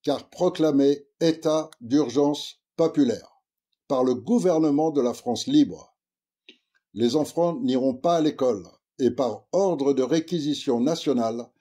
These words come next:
tous les bus, autocars, camions, voitures et engins agricoles convergeront vers Paris. Les membres du Conseil national de transition viendront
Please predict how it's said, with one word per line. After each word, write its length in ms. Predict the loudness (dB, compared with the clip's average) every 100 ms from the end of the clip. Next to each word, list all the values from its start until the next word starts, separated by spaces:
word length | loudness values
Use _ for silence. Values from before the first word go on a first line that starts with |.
| _ _ _ -4
tous 140 | 2
les 120 | 4
bus, 380 | 4 2 -2 -8 -2
autocars, 640 | 0 0 0 -2 -2 -2
camions, 360 | 0 2 0
voitures 540 | 0 0 -2 -2 -2 2
et 100 | 2
engins 240 | 4 2
agricoles 640 | 0 -2 -4 0 -2 -2 -8 _ -2
convergeront 560 | 0 2 0 0 -2
vers 220 | -4 -6
Paris. 300 | -6 -12 -14 _ _ _ _ _ _ _ _ _ _ _ -6
Les 140 | 0
membres 420 | 2 2 0 0 -2
du 180 | -2
Conseil 440 | -2 -2 0 0 0
national 500 | 0 -2 0 0 0
de 100 | -2
transition 720 | -2 -4 -2 -4 -4 -6 -6 _ _ _ _ _ _ _ _ _ _ _ _ _ _ _
viendront 720 | -12 -2 0 0 0 -2 -2